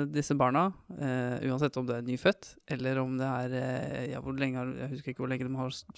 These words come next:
så stort hode, ja. Men det med nøytral posisjon, det er ekstremt viktig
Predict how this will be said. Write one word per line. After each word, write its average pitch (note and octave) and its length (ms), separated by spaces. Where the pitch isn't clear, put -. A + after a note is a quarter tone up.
så C3+ 220
stort - 240
hode, C3+ 160
ja. D#3 140
Men C#3+ 100
det C#3 120
med D3 200
nøytral C#3+ 300
posisjon, C#3+ 480
det C#3 80
er C3 140
ekstremt B2+ 480
viktig C3 400